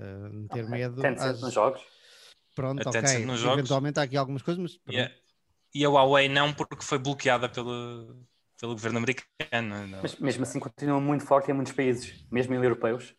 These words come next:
Speaker 2: Há muitos que, que aceitam a Huawei porque realmente é muito mais barato, para, principalmente agora para o, para o cinco G.
Speaker 1: Eu não estava a pensar na, na parte hardware, estava a pensar no software, mas, eh,
Speaker 3: O, o que, o
Speaker 2: Algumas,
Speaker 3: que,
Speaker 2: mas
Speaker 3: o
Speaker 2: não.
Speaker 3: que,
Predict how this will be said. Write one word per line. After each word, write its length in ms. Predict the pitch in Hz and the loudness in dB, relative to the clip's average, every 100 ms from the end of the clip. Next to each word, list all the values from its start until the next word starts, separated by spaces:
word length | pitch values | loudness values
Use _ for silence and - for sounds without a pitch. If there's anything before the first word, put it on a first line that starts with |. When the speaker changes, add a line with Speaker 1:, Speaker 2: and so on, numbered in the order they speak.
| _ - | _ -8
Speaker 2:
Há 220 | 120 113 | -2 -2
muitos 240 | 117 117 | -2 -6
que, 220 | - 120 117 | -4 -2 -2
que 340 | - - - | -8 -12 -8
aceitam 420 | 117 110 104 113 | -2 -2 0 0
a 100 | 107 | -2
Huawei 200 | 110 107 | 2 0
porque 160 | 113 - - | 0 -2 2
realmente 260 | 107 107 | 2 4
é 40 | 123 | 0
muito 260 | 123 123 | 0 0
mais 160 | 123 113 | 0 2
barato, 380 | 113 113 120 - | 4 4 2 -2
para, 280 | 117 117 117 | -2 -2 -4
principalmente 340 | - 113 107 | -2 -2 2
agora 160 | 110 - | 0 2
para 220 | 110 104 | 2 2
o, 40 | |
para 80 | - | -4
o 40 | |
cinco 260 | 110 110 - | -4 -6 -6
G. 80 | 98 | -8
Speaker 1:
Eu 60 | - _ _ _ _ _ 165 | -10 _ _ _ _ _ -8
não 60 | 175 | 0
estava 460 | 170 170 156 151 | 4 4 2 -4
a 40 | 160 | -4
pensar 340 | 156 139 156 | -4 0 0
na, 280 | 156 156 151 | 0 -4 -4
na 80 | 147 | -4
parte 280 | 147 135 - _ - | -2 -2 -4 _ -4
hardware, 360 | 131 127 143 | -2 0 -2
estava 160 | 170 135 | 0 -2
a 40 | |
pensar 240 | 131 131 135 | -2 -6 -6
no 80 | 131 | -4
software, 380 | 135 - 147 175 | -4 -2 -4 -4
mas, 240 | 110 - | -12 -10
eh, 260 | 135 117 113 - _ _ _ _ - - _ _ _ _ _ _ _ _ - - - 165 | -10 -8 -10 -16 _ _ _ _ -20 -20 _ _ _ _ _ _ _ _ -6 -6 2 6
Speaker 3:
O, 0 | |
o 0 | |
que, 0 | |
o 100 | 147 | 8
Speaker 2:
Algumas, 400 | 131 135 117 - | 6 6 2 4
Speaker 3:
que, 80 | 190 | 4
Speaker 2:
mas 80 | |
Speaker 3:
o 40 | 175 | 6
Speaker 2:
não. 60 | |
Speaker 3:
que, 80 | 185 | 8